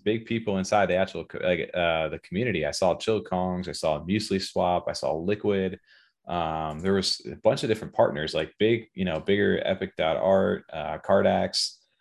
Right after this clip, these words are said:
um, Chill Kongs, like we had just talked about, in Liquid Labs, but bigger, bigger name people inside of the actual, like,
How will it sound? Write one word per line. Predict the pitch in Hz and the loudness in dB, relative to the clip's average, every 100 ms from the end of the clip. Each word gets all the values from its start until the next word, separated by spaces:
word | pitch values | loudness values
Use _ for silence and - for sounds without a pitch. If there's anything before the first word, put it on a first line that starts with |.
| _ _ - | _ _ -4
um, | 87 80 78 78 73 76 - _ _ - | 0 2 0 -4 -8 -14 -20 _ _ -10
Chill | - 110 | 0 0
Kongs, | 101 98 95 92 | 2 2 2 0
like | 92 | -4
we | 90 | -4
had | 85 | -4
just | 87 85 | -6 -2
talked | 90 85 | 0 0
about, | 87 87 | 0 -2
in | 80 | -2
Liquid | 85 85 | -6 -4
Labs, | 85 85 82 82 - - _ _ _ | 0 0 0 -2 -8 -12 _ _ _
but | 95 90 95 | 0 0 2
bigger, | 110 123 117 104 95 92 | 2 4 4 4 2 2
bigger | 117 147 | 2 4
name | 107 92 87 | 2 0 0
people | 113 117 90 | -4 -4 -4
inside | 85 90 85 | -2 0 2
of | 80 | 0
the | 80 80 | -2 -2
actual, | 80 - 82 78 | -2 -4 -4 -2
like, | 76 | -4